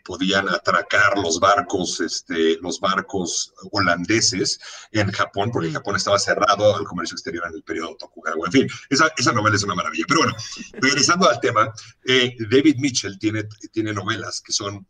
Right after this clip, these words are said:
Speaker 1: eh, que tienen varias voces en primera persona o que cambian, que cambian de punto de vista, ¿no? Eh,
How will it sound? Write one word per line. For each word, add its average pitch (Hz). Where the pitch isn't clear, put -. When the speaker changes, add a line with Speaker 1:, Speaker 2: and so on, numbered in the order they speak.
Speaker 1:
eh, 95
que -
tienen 104
varias 110
voces 104
en 95
primera 101
persona 110
o 107
que -
cambian, 107
que -
cambian 104
de 95
punto 104
de 85
vista, 87
¿no? 165
Eh, 113